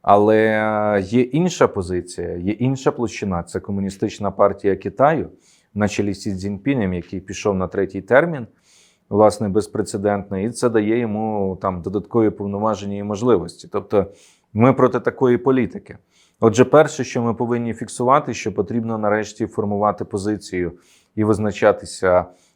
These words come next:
в якому векторі руху, тому що так воно буде. Хочемо ми цього чи не хочемо, але це об'єктивно. Ми, звичайно, на мою думку, маємо бути в західному блоці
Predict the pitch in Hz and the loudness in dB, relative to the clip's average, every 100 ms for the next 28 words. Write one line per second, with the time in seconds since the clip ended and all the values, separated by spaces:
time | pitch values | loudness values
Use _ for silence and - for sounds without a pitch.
0 | _ 95 107 - 117 107 101 98 101 101 | _ 2 2 4 2 2 -2 -2 -2 0
1 | 107 - 101 104 104 92 - - 95 98 | 0 0 -4 0 -2 -4 -10 -10 -8 -8
2 | - 98 131 131 127 113 107 101 92 87 | -4 0 2 0 -2 -4 -4 -4 -6 -8
3 | - - 139 139 123 117 107 101 104 101 | -14 4 4 4 -4 -4 -6 -4 -2 -2
4 | 95 - _ _ - 107 95 110 147 - | -4 -10 _ _ -2 -2 0 2 0 0
5 | 110 101 98 98 - 113 98 101 98 - | -2 0 2 0 2 2 2 -2 -10 -8
6 | 87 78 - 104 113 131 123 117 123 120 | -8 -8 -16 -2 0 2 0 2 2 2
7 | 110 104 104 104 104 98 107 101 101 98 | -4 -4 -4 -6 -6 -4 -6 -6 -6 -2
8 | 101 98 92 95 92 90 101 - 92 87 | -2 -2 -6 -6 -6 0 0 0 -12 -10
9 | 87 101 110 - 92 | -8 -2 -2 -2 -12